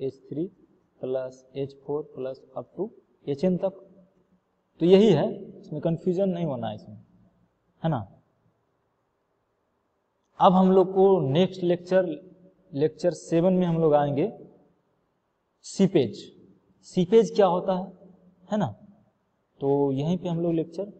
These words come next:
समाप्त करते हैं। आप लोग पढ़िए लिखिए, lecture देखिए पूरा, बहुत सारा lecture बन गया है, है ना?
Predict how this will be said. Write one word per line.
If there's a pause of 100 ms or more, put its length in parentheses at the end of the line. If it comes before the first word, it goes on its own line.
(180)
समाप्त
करते
हैं। (1800)
आप
लोग (760)
पढ़िए
लिखिए, (880)
lecture
देखिए
पूरा, (160)
बहुत
सारा
lecture
बन
गया
है, (440)
है
ना?